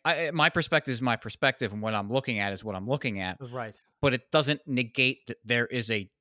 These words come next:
Speaker 1: true shape or whatever that object is.
Speaker 2: No, I don't think, um, the perspectivist side seeks to negate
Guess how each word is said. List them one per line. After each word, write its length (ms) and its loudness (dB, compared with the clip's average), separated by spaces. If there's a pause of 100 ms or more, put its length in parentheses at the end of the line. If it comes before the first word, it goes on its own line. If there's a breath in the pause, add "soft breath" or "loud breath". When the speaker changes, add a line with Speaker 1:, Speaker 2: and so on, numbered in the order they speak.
Speaker 1:
true 920 -2 (840)
shape 640 0
or 140 0
whatever 640 2
that 180 0
object 500 0
is. 300 -10
Speaker 2:
No, 300 6 (360 soft breath)
I 140 4
don't 200 6
think, 220 2
um, 500 2 (400)
the 160 -6
perspectivist 600 -2
side 320 0
seeks 300 -8
to 420 -2 (100)
negate 600 -2